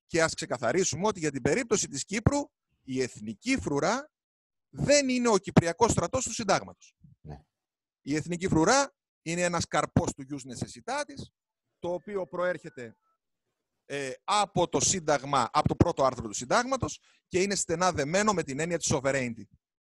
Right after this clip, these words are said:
Speaker 1: Η ανεξαρτησία, λοιπόν, του κράτους είναι η μήτρα η οποία γεννά την ανάγκη για άμυνα και η ανάγκη για άμυνα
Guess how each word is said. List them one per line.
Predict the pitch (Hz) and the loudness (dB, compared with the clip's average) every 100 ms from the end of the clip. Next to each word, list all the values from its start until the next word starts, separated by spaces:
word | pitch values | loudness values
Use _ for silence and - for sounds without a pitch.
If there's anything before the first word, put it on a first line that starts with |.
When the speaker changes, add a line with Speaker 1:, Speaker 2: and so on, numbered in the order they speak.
| _ | _
Speaker 1:
Η | 120 123 | -4 -4
ανεξαρτησία, | 123 - 123 123 - 190 147 | -2 -4 -6 -6 -10 -6 -6
λοιπόν, | 123 127 | -8 -12
του | 120 | -10
κράτους | - 240 254 - _ _ _ _ | -4 -4 -6 -14 _ _ _ _
είναι | 175 196 185 151 - | -8 -6 -6 -8 -8
η | 139 | -10
μήτρα | 139 208 233 262 254 - | -4 -4 -2 -4 -4 -4
η | 143 | -4
οποία | 139 190 | -2 -4
γεννά | 151 147 156 190 147 107 _ | -2 -4 -2 -2 -2 -6 _
την | 147 147 | -10 -6
ανάγκη | 139 151 190 226 208 233 | -6 -2 -2 -2 -8 -14
για | 156 160 | -10 -8
άμυνα | 185 220 240 262 254 - _ | -8 -8 -10 -10 -10 -16 _
και | 143 | -8
η | 135 | -6
ανάγκη | 135 180 220 185 | -4 -2 -2 -4
για | 175 160 165 | -6 -2 0
άμυνα | 175 190 196 | -2 -6 -12